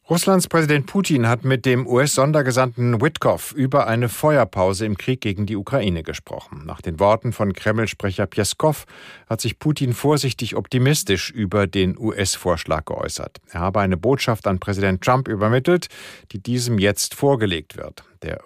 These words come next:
russische Präsident habe aber auch zum Ausdruck gebracht,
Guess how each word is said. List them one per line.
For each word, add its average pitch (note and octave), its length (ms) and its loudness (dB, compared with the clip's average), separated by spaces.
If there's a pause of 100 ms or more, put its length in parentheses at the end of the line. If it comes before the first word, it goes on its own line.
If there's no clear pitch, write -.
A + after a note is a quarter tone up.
russische G#2+ 380 -2
Präsident A#2 520 0
habe A2+ 280 2
aber F#2+ 240 0
auch D3+ 180 2
zum D3 220 -4
Ausdruck F#2+ 420 -4
gebracht, C3+ 400 -2